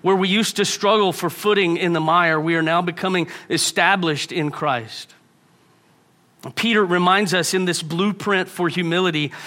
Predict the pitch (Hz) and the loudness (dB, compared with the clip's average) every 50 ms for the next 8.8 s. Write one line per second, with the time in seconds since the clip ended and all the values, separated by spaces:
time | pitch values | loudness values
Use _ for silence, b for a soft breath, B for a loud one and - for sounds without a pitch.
0 | B B 165 175 165 139 165 170 175 196 208 196 160 - 202 208 220 220 196 160 | B B -4 -4 -2 2 2 4 4 4 4 4 2 2 4 4 2 2 0 0
1 | 180 180 180 180 202 220 208 190 165 156 143 156 147 - - 175 190 214 240 269 | -2 0 2 2 2 2 2 2 0 0 -2 -4 -4 -4 -2 0 2 2 2 2
2 | 269 - B B B B - 190 180 180 196 196 202 170 147 160 175 170 175 185 | 0 -2 B B B B 0 0 2 4 4 2 2 0 0 -2 -2 0 0 0
3 | 185 180 170 160 160 156 139 151 185 220 240 247 247 247 - B B B B 160 | 0 0 0 0 -2 -2 -2 0 0 0 2 0 0 0 -2 B B B B 0
4 | 180 180 208 226 226 214 220 208 208 175 175 202 214 220 220 202 175 175 165 165 | 2 2 2 2 2 2 2 2 4 4 4 4 4 4 2 2 0 -2 -2 -2
5 | 190 185 185 196 214 208 196 175 165 175 - - 170 185 202 208 - - - 175 | 0 0 2 2 2 2 2 2 2 0 0 0 2 2 2 0 -2 -4 -2 0
6 | 165 156 151 B B B B 175 190 185 269 254 185 208 208 220 214 196 170 - | 0 0 -2 B B B B -2 0 0 0 0 4 4 6 6 4 4 2 -2
7 | - - - 220 180 - - 151 135 127 123 120 - - 175 156 165 185 180 190 | -2 -2 0 0 -2 -2 -4 -6 -6 -6 -6 -8 -6 -4 -2 0 0 0 0 0
8 | 208 190 175 170 175 180 170 151 147 147 117 113 110 107 - | 0 -2 -2 -4 -4 -2 -2 0 0 0 -2 -6 -10 -14 -16